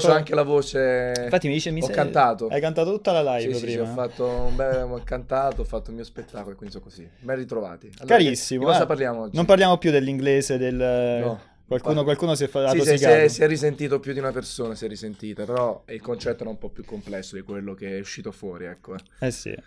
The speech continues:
Speaker 1: Grazie a tutti quelli che hanno deciso di passare un'oretta assieme a noi oggi. Tra l'altro un po' a sorpresa, perché effettivamente non credo sia stata fatta la news,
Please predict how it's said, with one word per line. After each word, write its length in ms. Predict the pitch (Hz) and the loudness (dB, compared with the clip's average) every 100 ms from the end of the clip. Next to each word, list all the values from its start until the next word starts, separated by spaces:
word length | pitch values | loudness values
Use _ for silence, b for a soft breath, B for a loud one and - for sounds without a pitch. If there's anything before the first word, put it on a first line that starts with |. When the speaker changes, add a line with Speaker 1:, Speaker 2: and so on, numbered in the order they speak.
| 240 | -14
Speaker 1:
Grazie 440 | - 175 254 - 233 | 2 6 6 6 0
a 20 | |
tutti 280 | - 262 233 | 2 0 4
quelli 140 | 220 | 6
che 60 | 208 | 6
hanno 100 | 202 | 4
deciso 260 | 220 240 226 | 2 0 -2
di 100 | 185 | 2
passare 680 | 185 - 214 185 156 147 151 | 0 2 6 8 8 4 0
un'oretta 680 | 175 180 170 185 180 - 151 | -2 0 0 2 0 2 2
assieme 320 | 147 156 156 | 4 0 0
a 20 | |
noi 280 | 170 190 220 | 0 2 6
oggi. 360 | 233 254 202 160 | 6 6 4 2
Tra 140 | 139 | 4
l'altro 880 | 147 160 156 147 135 131 123 120 117 | 6 4 4 2 4 4 4 2 0
un 100 | 120 | 2
po' 80 | 170 | 2
a 40 | |
sorpresa, 580 | 156 147 135 160 131 117 | 2 -2 -2 0 0 -2
perché 520 | 110 110 123 117 113 120 | -6 -6 -4 -2 -2 -4
effettivamente 600 | - 123 131 143 147 120 | -8 -6 -4 -4 -4 -4
non 280 | 123 151 147 | -4 -4 -4
credo 300 | 135 127 113 | -4 -4 -6
sia 160 | 113 | -8
stata 240 | - 113 110 | -8 -8 -6
fatta 280 | 113 - | -8 -8
la 100 | 113 | -8
news, 300 | 113 117 117 | -8 -8 -8